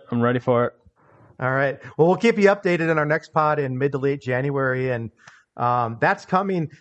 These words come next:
Speaker 2: Uh, the, the, the big segments tonight, though, Isaac, and, um, our, our Vikings and our Timberwolves. And let's start with the purple and gold.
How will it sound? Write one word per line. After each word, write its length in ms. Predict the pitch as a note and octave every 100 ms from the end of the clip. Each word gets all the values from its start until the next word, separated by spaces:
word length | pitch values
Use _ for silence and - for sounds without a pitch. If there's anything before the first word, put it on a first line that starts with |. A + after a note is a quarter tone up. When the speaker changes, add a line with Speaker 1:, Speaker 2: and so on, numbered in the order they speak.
| _ _ -
Speaker 2:
Uh, 580 | E3 D3 C#3 C3+ C3 B2+ - D3 -
the, 240 | F#3+ A3 A3
the, 100 | F3
the 180 | D3+
big 220 | - F#3+ -
segments 480 | A3+ G3+ F#3 F3+
tonight, 300 | - E3+ D#3
though, 420 | D#3 D3+ C#3+ C#3 -
Isaac, 480 | D3 D#3+ D3 D3+ D#3 -
and, 340 | D3 C3+ B2+ - _ _ _ _ _
um, 520 | C#3 C3+ B2+ A2+ A#2 - _ _ _ _ _ _
our, 260 | - E3 D#3+
our 400 | D#3 D3+ D3 - -
Vikings 560 | D3+ D3+ D#3 C#3+ B2+
and 260 | - C#3 B2+
our 180 | B2+ B2
Timberwolves. 640 | - C#3 C#3 C3+ C3 A#2+
And 180 | C3+ B2+
let's 140 | D#3 D#3
start 240 | G3+ F3
with 100 | D#3+
the 80 | D#3+
purple 240 | D#3+ E3
and 100 | D#3
gold. 260 | C3 C3